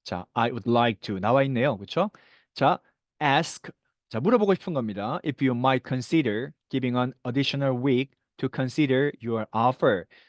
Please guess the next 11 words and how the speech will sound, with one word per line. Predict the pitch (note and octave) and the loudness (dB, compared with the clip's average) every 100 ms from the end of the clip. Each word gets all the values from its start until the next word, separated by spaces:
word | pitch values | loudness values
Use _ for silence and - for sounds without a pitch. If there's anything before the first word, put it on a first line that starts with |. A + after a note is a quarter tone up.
| _ | _
당신의 | B2+ B2+ - F3+ E3 E3+ | -4 -4 0 2 2 0
어떤 | B2 - C3+ C3+ | -2 0 0 -2
제안에 | - D3 B2+ A#2+ | 0 0 0 -2
대해서 | G2+ F#2+ F#2 F#2+ D#3+ - _ _ _ - | -6 -8 -10 -10 -12 -16 _ _ _ -6
추가로 | - F3+ F3 D3+ B2+ - - | 2 4 6 4 2 -4 0
일주일 | F#3+ F3+ G#3 F#3+ | 2 2 2 4
정도 | C#3+ A#2+ G#2 A2 D3+ F3 | 4 0 0 -2 -4 -2
더 | A2+ B2 C3 | 0 0 0
주실 | - C3+ D#3 | -4 -4 -4
수 | C3+ D#3 D#3 | -4 -4 -2
있으실지 | A2+ C3+ B2+ A#2 - F2 | -2 -6 -6 -10 -10 -10